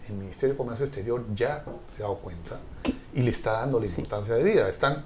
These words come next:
Speaker 1: desarrollando cuatro planes.
Speaker 2: Sí.
Speaker 1: El Plan Estratégico de Desarrollo del Comercio Exterior de Servicios, el Plan de Atracción de Inversiones para desarrollar los servicios, el Plan de Promoción de Exportación de Servicios y el Plan de Educación y Capacitación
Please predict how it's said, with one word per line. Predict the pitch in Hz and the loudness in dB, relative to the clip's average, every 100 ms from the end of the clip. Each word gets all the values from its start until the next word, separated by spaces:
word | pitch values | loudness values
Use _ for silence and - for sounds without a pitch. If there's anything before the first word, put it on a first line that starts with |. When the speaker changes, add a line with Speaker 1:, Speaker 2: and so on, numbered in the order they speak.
| - | -2
Speaker 1:
desarrollando | 113 - 101 107 131 117 | 0 2 4 4 4 6
cuatro | 131 156 151 147 | 8 8 8 4
planes. | 143 95 - | 4 0 -6
Speaker 2:
Sí. | - - - - - - - - | -12 -10 -10 -12 -16 -16 -6 -2
Speaker 1:
El | 101 | 2
Plan | - 151 | 6 6
Estratégico | 160 - 120 - 185 - - - 92 | 6 2 2 2 -2 -2 -8 -4 -4
de | |
Desarrollo | 90 98 110 123 | -2 0 2 2
del | 113 | 2
Comercio | 98 101 - 87 | 0 -4 -8 -8
Exterior | 95 101 101 | -4 -2 -2
de | 90 | -2
Servicios, | 95 127 156 240 - - - - - - - | -2 -4 -4 -8 -12 -16 -18 -16 -16 -16 -2
el | 107 104 | 0 4
Plan | 143 151 | 4 6
de | 139 | 6
Atracción | 104 98 - 156 | 4 -2 2 2
de | 156 | 4
Inversiones | 120 101 - 151 131 | 2 2 4 4 2
para | - 95 | 0 -2
desarrollar | 90 95 92 110 | -2 -2 0 0
los | 110 | 0
servicios, | 101 120 156 233 233 - - - - - 123 | -2 -2 -2 -4 -8 -12 -18 -18 -18 -8 -2
el | 104 | -2
Plan | - 139 151 156 | 4 8 8 6
de | 120 | 0
Promoción | - 107 101 95 - 170 170 | 4 2 2 0 2 4 4
de | 117 | 2
Exportación | - - - - 120 | -4 -8 -6 -4 -2
de | 117 | -4
Servicios | 104 117 156 233 - - - | -2 -6 -6 -8 -12 -12 0
y | 135 | 4
el | 135 | 4
Plan | 135 139 143 151 | 4 0 2 2
de | 120 | 0
Educación | 113 101 95 123 | 2 0 0 -2
y | 123 | -2
Capacitación | 113 107 - 98 92 120 131 | 0 0 0 -6 0 0 0